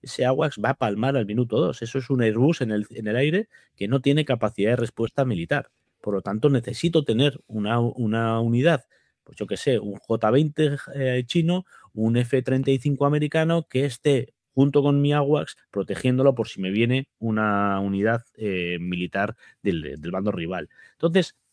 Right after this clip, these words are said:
el juego te obliga a tener un conocimiento de qué tengo en el aire, qué, qué, qué, qué, qué fuerzas, qué fortalezas tiene eso que tengo en el aire y qué debilidades. Y lo mismo para todo.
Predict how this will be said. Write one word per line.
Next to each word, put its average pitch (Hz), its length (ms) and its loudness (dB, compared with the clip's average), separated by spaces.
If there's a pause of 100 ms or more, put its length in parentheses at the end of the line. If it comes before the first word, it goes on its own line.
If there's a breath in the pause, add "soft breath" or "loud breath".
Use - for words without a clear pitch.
el 127 100 2
juego 190 260 4
te 185 80 6
obliga 185 480 2 (720)
a 117 100 -12
tener 151 180 6
un 190 80 4
conocimiento 170 640 4
de 127 120 4
qué 165 140 0
tengo 156 220 2
en 117 80 2
el 120 100 0
aire, 156 300 -4 (400)
qué, 151 240 0
qué, 151 280 -2
qué, 143 200 0
qué, 147 260 -2 (360 soft breath)
qué 135 140 2
fuerzas, 143 460 0
qué 151 100 0
fortalezas 156 580 -2
tiene 139 200 0
eso 135 160 -2
que 123 100 0
tengo 123 200 -2
en 117 60 -2
el 127 100 0
aire 160 200 -2
y 143 140 -2
qué 120 140 2
debilidades. 92 720 -4 (260)
Y 120 120 -10
lo 104 100 -4
mismo 190 400 2
para 90 240 -6
todo. - 360 0